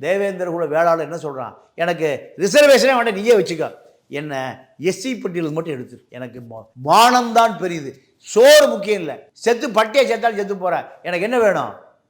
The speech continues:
சுயமரியாதை வேணும். என்னை எஸ் சியிலிருந்து எடுத்துறியா, என்னை தேவேந்திர குல வேளாளர்னு எனக்கு கொடுத்து என்னை பி சி ஆக்கிருங்கிறான். நியாயம் தானே அந்த கோரிக்கை? இது யாருக்கு, யார் கொடுக்க மாட்டேங்கிறா?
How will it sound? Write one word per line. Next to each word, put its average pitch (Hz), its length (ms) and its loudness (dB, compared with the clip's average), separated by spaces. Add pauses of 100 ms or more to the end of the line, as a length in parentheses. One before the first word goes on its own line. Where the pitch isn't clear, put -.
(180)
சுயமரியாதை 156 960 -6
வேணும். 110 280 -20 (320)
என்னை 135 240 -8 (140)
எஸ் 170 140 -6
சியிலிருந்து 254 380 -2
எடுத்துறியா, 214 400 -2 (380)
என்னை 156 160 -6
தேவேந்திர 208 540 -2
குல 180 180 -4
வேளாளர்னு 180 560 0 (260)
எனக்கு 160 300 -6
கொடுத்து 190 340 -2 (420)
என்னை 151 200 -8
பி 175 180 -4
சி 202 140 -2
ஆக்கிருங்கிறான். 151 540 -4 (560)
நியாயம் 320 320 6
தானே 302 160 4
அந்த 247 140 4
கோரிக்கை? 208 420 0 (260)
இது 170 120 -8
யாருக்கு, 202 300 2
யார் 214 240 2
கொடுக்க 196 220 -6
மாட்டேங்கிறா? 165 380 -4